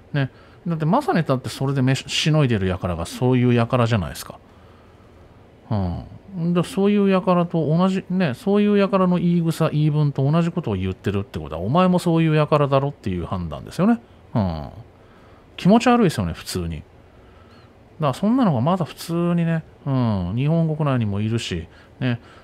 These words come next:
そもそも僕のチャンネル動画のコメントにも湧いて出てくるってことは、ね、絶対数はそれは全盛期に比べりゃ数も減ってるんでしょうけれど、ね、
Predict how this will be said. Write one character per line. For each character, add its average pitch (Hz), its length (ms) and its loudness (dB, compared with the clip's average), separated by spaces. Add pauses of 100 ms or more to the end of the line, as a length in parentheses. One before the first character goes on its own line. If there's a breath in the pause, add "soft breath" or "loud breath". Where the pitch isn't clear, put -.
そ - 120 -2
も 269 120 2
そ 302 80 -4
も 254 80 2
僕 220 240 0
の 214 100 2
チ 208 140 -4
ャ 196 60 2
ン 190 60 0
ネ 185 80 2
ル 175 160 0
動 170 220 2
画 165 100 0
の 165 100 0
コ - 160 -4
メ 160 120 0
ン 160 60 0
ト 156 100 -2
に 143 60 0
も 104 160 0
湧 107 160 0
い - 20 -4
て 113 100 -4
出 107 120 0
て 104 100 -4
く - 120 -6
る 76 80 -6
っ - 20 -10
て - 100 -12
こ 73 120 -10
と - 80 -12
は、 60 120 -12 (400 loud breath)
ね、 110 220 -4 (320 loud breath)
絶 127 240 -4
対 285 180 0
数 - 160 -2
は 107 220 0
そ - 100 -8
れ 135 80 0
は 120 60 -4
全 151 180 0
盛 180 200 0
期 131 80 -4
に 110 80 0
比 - 100 -6
べ 117 180 0
り 107 60 0
ゃ 101 40 -2
数 131 280 -2
も 92 140 0
減 95 100 -4
っ - 20 -6
て - 160 -6
る 113 100 -2
ん 107 40 0
で 92 100 -4
し - 80 -8
ょ 95 80 -2
う 82 60 -8
け 78 80 -8
れ 67 80 -10
ど、 58 180 -16 (460 loud breath)
ね、 147 260 0